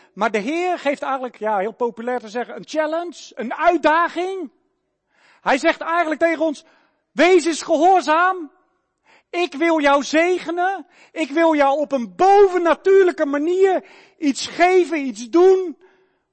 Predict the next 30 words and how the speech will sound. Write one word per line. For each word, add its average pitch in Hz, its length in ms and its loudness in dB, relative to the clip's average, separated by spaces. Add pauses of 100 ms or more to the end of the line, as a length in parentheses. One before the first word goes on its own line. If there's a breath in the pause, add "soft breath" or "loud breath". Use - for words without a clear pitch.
wat 196 220 -6
voor 220 120 -12
jou 202 200 -2
onmogelijk 220 600 -6
is. 240 200 -20
Maar 180 160 -10
ik - 200 -10
ga 285 220 -4
het 269 100 -2
doen. 262 280 -6 (480 soft breath)
Wees 185 280 -6
jij 214 220 -2
maar 220 200 -10
gehoorzaam. 175 640 -16 (1040 soft breath)
Maak 220 260 -2
jij 320 400 2
je 294 240 -2
tent 339 380 0
maar 311 180 2
wijder. 240 560 0 (1160 loud breath)
En 226 140 -6
laat 247 200 0
mij 330 240 0
maar 330 180 -2
eens - 200 -8
zien 339 360 -4 (1200 soft breath)
hoe 214 260 -10
je 202 120 -10
mij 226 400 -10
verwacht. 180 800 -18